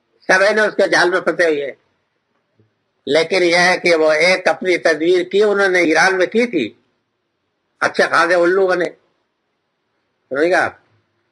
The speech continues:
बाकी रहेगा कि इसराइल जो है, ईदी अमीन साहब के जेल खाने में से उठा लाया अपने आदमियों को,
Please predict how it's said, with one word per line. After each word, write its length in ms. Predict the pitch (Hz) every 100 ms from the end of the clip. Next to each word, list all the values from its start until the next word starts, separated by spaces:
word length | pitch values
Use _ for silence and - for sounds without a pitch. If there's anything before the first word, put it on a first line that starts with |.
| _ -
बाकी 360 | 143 165 214
रहेगा 360 | 190 180 185 180
कि 240 | 160 165 156
इसराइल 520 | 156 160 160 214 233
जो 80 | 226
है, 380 | 208 196 143 - _ _ _ -
ईदी 360 | 156 165 190 170
अमीन 320 | 160 202 196
साहब 220 | 175 175
के 180 | 175 175
जेल 160 | 160 160
खाने 340 | 139 139 185 202
में 120 | 196
से 100 | 180
उठा 260 | 175 156 165
लाया 240 | 170 165
अपने 200 | 160 202
आदमियों 480 | 190 - 160 175 175
को, 200 | - 127